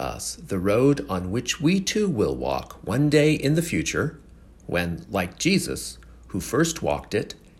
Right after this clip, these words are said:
and his mother Mary, who followed him, we will also go. Today we celebrate Mary being assumed, body and soul, into heaven, where she now shares in God's glory.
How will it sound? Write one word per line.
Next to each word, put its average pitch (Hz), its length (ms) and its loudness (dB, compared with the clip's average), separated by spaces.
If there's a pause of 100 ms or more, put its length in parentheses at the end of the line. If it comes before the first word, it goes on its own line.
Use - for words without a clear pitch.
(120)
and - 160 -8
his - 200 -6
mother 85 240 -4
Mary, 101 400 2
who 98 160 -6
followed 127 420 2
him, 120 400 0 (420)
we 156 260 2
will 135 320 4
also 82 500 -4
go. 65 380 -4 (1040)
Today 160 400 2
we 170 120 6
celebrate 120 600 2
Mary 92 460 0
being 101 340 -2
assumed, 90 800 -2
body 127 400 2
and 139 160 2
soul, 90 360 2
into 92 260 -4
heaven, 82 420 -4 (460)
where 104 100 0
she 185 240 4
now 165 180 4
shares 120 680 4
in 104 240 -6
God's 107 380 -2
glory. 90 640 -2